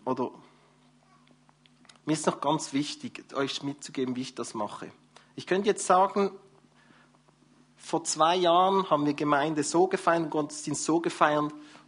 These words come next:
und jetzt haben wir halt eine spezielle Situation, seit zwei Jahren, wir wissen nicht, wie lange noch, und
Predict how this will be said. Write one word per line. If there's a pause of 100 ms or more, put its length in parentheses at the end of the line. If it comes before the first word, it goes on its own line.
und
jetzt
haben
wir
halt
eine
spezielle
Situation,
seit
zwei
Jahren,
wir
wissen
nicht,
wie
lange
noch, (840)
und